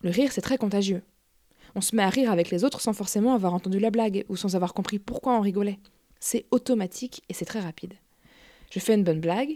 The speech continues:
qui fait rire ma voisine très fort et tout le monde rigole d'un coup et la pièce entière devient plus heureuse. Une autre théorie de la transmission d'une émotion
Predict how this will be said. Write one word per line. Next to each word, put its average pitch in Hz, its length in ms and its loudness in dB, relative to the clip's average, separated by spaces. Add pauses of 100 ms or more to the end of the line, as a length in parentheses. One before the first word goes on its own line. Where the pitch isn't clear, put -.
qui 196 120 -4
fait 190 160 2
rire 247 180 2
ma 208 100 2
voisine 180 340 0
très 196 200 -4
fort 262 240 0
et 233 60 2
tout - 120 2
le 302 80 2
monde 285 120 2
rigole 202 280 2
d'un 165 160 -2
coup 254 220 -4 (480)
et 196 100 0
la 160 140 0
pièce - 320 2
entière 214 400 -2
devient 180 280 -2
plus 185 220 -6
heureuse. 165 400 -8 (1400)
Une 233 140 4
autre 359 180 4
théorie 240 420 4
de 202 80 2
la 165 100 2
transmission 214 520 -4
d'une 170 180 -2
émotion 165 440 -4